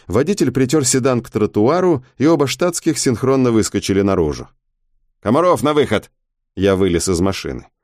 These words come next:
Оглянулся по сторонам. Район был мне незнакомый.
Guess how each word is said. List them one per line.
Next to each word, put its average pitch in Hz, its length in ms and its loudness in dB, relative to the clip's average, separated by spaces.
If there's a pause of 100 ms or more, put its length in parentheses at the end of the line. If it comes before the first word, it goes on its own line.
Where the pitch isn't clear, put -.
(220)
Оглянулся 107 560 0
по 113 120 -2
сторонам. 107 560 -2 (320)
Район 139 400 0
был 170 160 4
мне 165 180 2
незнакомый. 165 840 0